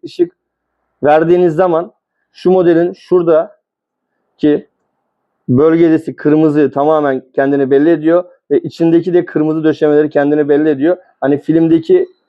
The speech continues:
efekti alabilirsiniz. Bakalım, hemen şuna bir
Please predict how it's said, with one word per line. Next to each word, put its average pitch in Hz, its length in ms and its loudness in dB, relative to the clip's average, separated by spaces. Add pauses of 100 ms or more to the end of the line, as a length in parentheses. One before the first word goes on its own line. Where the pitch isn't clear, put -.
(260)
efekti 147 420 0
alabilirsiniz. 156 800 -2 (4000)
Bakalım, 131 320 -6
hemen 143 200 -2
şuna 139 300 0
bir 135 200 2